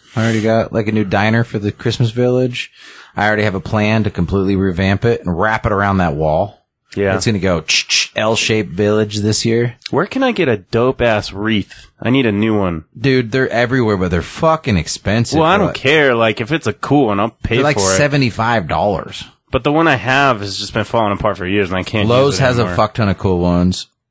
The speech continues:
Speaker 2: All right.
Speaker 1: And then so does Walmart, actually, right now. Walmart has a fuck ton of s-, stuff. All their stuff's in stock, and it's, are, like, now's the time to get it,
Speaker 2: I mean, I
Speaker 1: kinda.
Speaker 2: got, I gotta get a new one anyway, so.
Speaker 1: But,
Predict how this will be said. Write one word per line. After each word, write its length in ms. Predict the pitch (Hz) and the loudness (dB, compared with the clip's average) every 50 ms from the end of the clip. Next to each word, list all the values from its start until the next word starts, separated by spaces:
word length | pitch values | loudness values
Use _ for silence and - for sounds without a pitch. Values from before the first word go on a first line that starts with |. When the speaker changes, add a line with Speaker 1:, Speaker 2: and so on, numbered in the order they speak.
| _ _ _ - - | _ _ _ -10 -6
Speaker 2:
All 60 | 98 | -4
right. 380 | 98 98 95 95 95 95 95 92 - | -2 0 0 0 0 -2 -2 -2 0
Speaker 1:
And 160 | 98 95 92 92 | 0 2 2 2
then 100 | 92 87 | 2 2
so 120 | - 110 | 2 0
does 140 | 104 101 85 | 0 0 0
Walmart, 420 | 78 71 78 85 85 76 67 69 67 | 0 0 0 0 0 0 -2 -2 -2
actually, 420 | 71 78 78 - - - 60 67 | -2 -2 -4 -6 -6 -4 -2 -2
right 180 | 69 67 64 53 | 0 0 -2 -2
now. 240 | 57 58 57 60 | -2 -2 -2 0
Walmart 280 | 65 71 76 78 71 - | 0 0 0 0 0 -2
has 140 | 82 78 69 | -2 -4 -4
a 40 | - | -6
fuck 220 | - - 78 - | -6 -6 -8 -6
ton 180 | - - 62 55 | -4 -4 -4 -4
of 60 | - | -6
s-, 60 | - - - - | -8 -10 -12 -12
stuff. 260 | - - - 65 - | -10 -6 -6 -6 -4
All 160 | - - 85 82 | -2 -2 -2 0
their 100 | 80 76 | -2 -2
stuff's 280 | - - 85 78 - - | -2 -2 -2 -2 -2 -2
in 140 | 78 78 | -2 -2
stock, 320 | 71 - - 71 69 69 - | -2 -2 -2 -4 -4 -4 -2
and 80 | 78 71 | -4 -4
it's, 280 | 67 - - - - - | -4 -4 -8 -10 -12 -10
are, 220 | - 65 67 - - | -8 -6 -6 -6 -6
like, 320 | - 67 64 - - - - _ _ _ - _ _ _ _ _ _ | -8 -10 -10 -10 -14 -20 -20 _ _ _ -20 _ _ _ _ _ _
now's 280 | - 82 80 80 76 67 | -2 -2 0 0 -2 -4
the 80 | 73 | -6
time 200 | 71 - 78 71 | -6 -4 -2 -2
to 80 | 71 69 | -2 -2
get 160 | 65 73 71 | -2 -2 -2
it, 20 | 73 | -2
Speaker 2:
I 40 | |
mean, 180 | 90 92 95 95 | -2 -2 0 0
I 60 | 98 | 0
Speaker 1:
kinda. 180 | 101 101 104 95 | 0 0 -2 -2
Speaker 2:
got, 80 | - | -2
I 100 | 104 107 | -2 -2
gotta 200 | 101 101 95 95 | 0 0 0 0
get 120 | 90 98 90 | -2 -2 -2
a 40 | 87 | -2
new 160 | 90 92 90 | -2 -2 -2
one 120 | 90 87 87 | -2 -2 -2
anyway, 340 | 87 85 80 80 80 82 85 | -2 -2 -2 -4 -4 -6 -6
so. 160 | 85 - - - - - - _ _ _ _ _ _ _ _ _ _ _ _ _ _ _ - | -8 -8 -6 -6 -8 -8 -10 _ _ _ _ _ _ _ _ _ _ _ _ _ _ _ -2
Speaker 1:
But, 540 | 104 101 101 98 92 - 113 110 - - | 0 0 2 0 0 -2 -4 -4 -6 -8